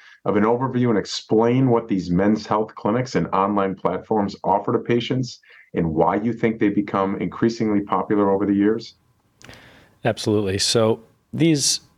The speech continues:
Speaker 2: clinics have been around for quite a while.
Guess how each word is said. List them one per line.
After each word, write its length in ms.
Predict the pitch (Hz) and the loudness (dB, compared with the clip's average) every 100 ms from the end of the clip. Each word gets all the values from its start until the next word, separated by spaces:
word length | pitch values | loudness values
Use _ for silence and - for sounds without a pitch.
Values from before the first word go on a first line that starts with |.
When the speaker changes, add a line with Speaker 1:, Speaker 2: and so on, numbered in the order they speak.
| _ _ - | _ _ -4
Speaker 2:
clinics 320 | - 120 107 | 0 0 2
have 140 | 101 90 | -2 2
been 320 | 101 95 98 107 | 2 2 0 0
around 420 | 98 95 92 92 | 2 2 2 0
for 380 | - 95 85 82 | 0 0 2 0
quite 180 | - 107 | 0 2
a 60 | 95 | 4
while. 420 | 90 85 85 | 4 4 2